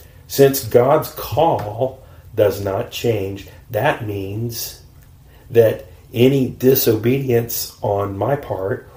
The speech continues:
or your part, that's what has to change. That is what must change. You've got to deal with the sin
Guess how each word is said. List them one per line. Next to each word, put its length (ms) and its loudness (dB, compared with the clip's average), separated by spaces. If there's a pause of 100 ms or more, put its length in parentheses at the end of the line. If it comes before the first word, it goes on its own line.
or 200 2
your 200 4
part, 460 -6 (720)
that's 460 0
what 160 -6
has 260 -6
to 80 -14
change. 600 -10 (160)
That 460 -4
is 380 4
what 200 -4
must 240 -8
change. 460 -8 (720)
You've 280 -8
got 300 2
to 60 -6
deal 280 0
with 80 -6
the 80 -2
sin 580 -6